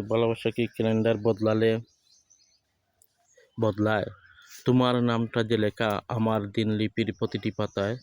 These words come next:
তাকে মোছাবে কে? তুমি জানো এই বৈশাখের হাওয়া কেমন? একটু পুরানো গানের মতো। তুমি আসবে বলে বসে আছি, বাতাসে তোমার নাম, নতুন বছরের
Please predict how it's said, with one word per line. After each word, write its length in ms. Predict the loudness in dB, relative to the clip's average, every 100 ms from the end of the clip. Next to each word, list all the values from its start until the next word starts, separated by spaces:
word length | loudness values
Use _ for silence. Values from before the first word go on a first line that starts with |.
| -14 -6
তাকে 220 | -6 -2 -2
মোছাবে 380 | -2 -2 -2 0 -4
কে? 140 | -2 -4 -4 -12 _ -20 _ _ _ _
তুমি 180 | 0 0 2
জানো 280 | 0 0 0 -4 -8 -4
এই 80 | -2 0
বৈশাখের 460 | -2 -2 -2 -2 -2
হাওয়া 200 | 0 -2 -2
কেমন? 300 | -4 -4 -6 -8 _ _ -20 _ _ _ -6
একটু 300 | -6 -4 -4 -2
পুরানো 400 | 0 0 0 0 -2 -6 _ _ _ _ -6
গানের 320 | -2 0 0 0
মতো। 240 | -2 0 -4 -4 -12 -16
তুমি 200 | -4 0 0
আসবে 320 | -2 -2 -2 0
বলে 140 | 0
বসে 300 | 0 -4 -2 -2
আছি, 240 | -2 -6 -8 -8 -18 _ _ _ _ _ _ -4
বাতাসে 420 | -2 -2 -4 -2 -2
তোমার 260 | 0 0 0 -2
নাম, 140 | -2 -4 -6 -12 _ _ -20 -20 _ _ _ -20 -16 -4
নতুন 260 | -4 0 0 0
বছরের 360 | -2 0 0 -2